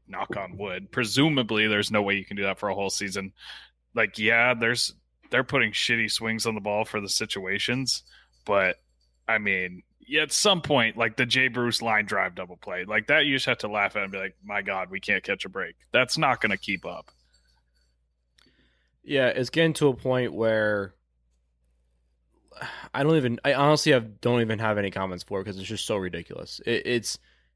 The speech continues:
Speaker 2: literally the, the, the, one of the main reasons our offense can't get going.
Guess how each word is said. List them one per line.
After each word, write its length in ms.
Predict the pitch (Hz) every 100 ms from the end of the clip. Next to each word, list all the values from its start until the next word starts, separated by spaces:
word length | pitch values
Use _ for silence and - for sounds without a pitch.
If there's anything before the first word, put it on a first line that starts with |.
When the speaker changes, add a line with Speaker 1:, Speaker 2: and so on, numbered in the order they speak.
| _ _
Speaker 2:
literally 600 | - 120 139 147 147 143 123
the, 760 | 113 123 117 113 107 104 - _ -
the, 720 | - 104 110 104 98 87 60 101
the, 260 | 117 113 -
one 320 | 131 123 123 139
of 40 |
the 80 | 131
main 340 | 117 123 127
reasons 680 | 120 120 113 117 113 104 -
our 320 | 113 101 107
offense 280 | 117 113 107
can't 260 | - 113 107
get 180 | 101
going. 420 | 107 98 98 98